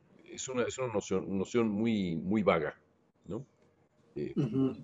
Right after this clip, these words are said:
Speaker 1: muy difusa, eh, y además muy de un pensamiento casi imperial, ¿no?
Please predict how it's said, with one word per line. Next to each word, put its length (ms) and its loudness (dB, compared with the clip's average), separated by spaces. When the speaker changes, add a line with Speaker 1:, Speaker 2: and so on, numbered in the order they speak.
Speaker 1:
muy 120 -8
difusa, 580 -6
eh, 560 -8
y 80 -8
además 520 -2
muy 760 2
de 100 -2
un 120 -2
pensamiento 500 -2
casi 240 2
imperial, 640 0
¿no? 220 -6